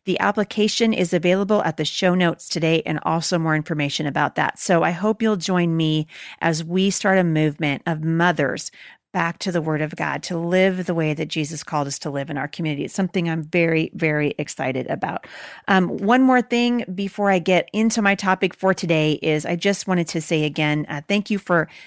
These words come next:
all of your emails. We are getting them, and we are gonna continue to answer them at Mailbox Monday. If you have a topic you would like to see addressed, please feel free to email me, podcast at the busy mom dot com. All right, let's go to the Word of God really quickly because I wanna talk today for just a few minutes about wisdom.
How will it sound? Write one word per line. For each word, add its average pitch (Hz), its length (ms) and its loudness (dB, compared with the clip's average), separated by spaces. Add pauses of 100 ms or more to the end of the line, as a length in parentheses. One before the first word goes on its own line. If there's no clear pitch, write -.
(200)
all 190 120 6
of 190 80 2
your 185 100 0
emails. 233 500 2 (220)
We 180 180 2
are 196 200 6
getting 196 300 4
them, 190 260 2
and 170 180 0
we 175 160 2
are 170 60 2
gonna 165 200 0
continue 180 460 -2
to 180 160 -2
answer 180 220 0
them 208 180 2
at - 100 0
Mailbox 175 640 2
Monday. 190 360 4
If 175 120 0
you 208 140 0
have 214 160 0
a 170 60 0
topic 220 500 -2
you 185 80 -6
would 170 100 -2
like 160 140 0
to 175 80 -8
see 175 180 -4
addressed, 160 540 -2
please 196 480 -4
feel 165 220 -2
free 156 240 -2
to - 200 -8
email 151 280 -2
me, 147 120 0
podcast 190 720 -2 (380)
at 170 100 0
the 170 80 0
busy 156 320 0
mom 139 320 -2 (380)
dot - 240 -4
com. 160 300 -10 (260)
All 247 100 4
right, 247 220 6
let's 285 220 2
go 330 160 4
to 254 80 2
the 240 100 4
Word 214 180 6
of 190 80 4
God 185 240 4
really 165 160 2
quickly 180 320 0
because 208 300 0
I 202 80 6
wanna 269 260 2
talk 185 400 0
today 156 480 2
for 180 160 -2
just 190 240 -6
a 233 60 0
few 214 180 0
minutes 160 300 2
about 151 400 0
wisdom. 180 680 0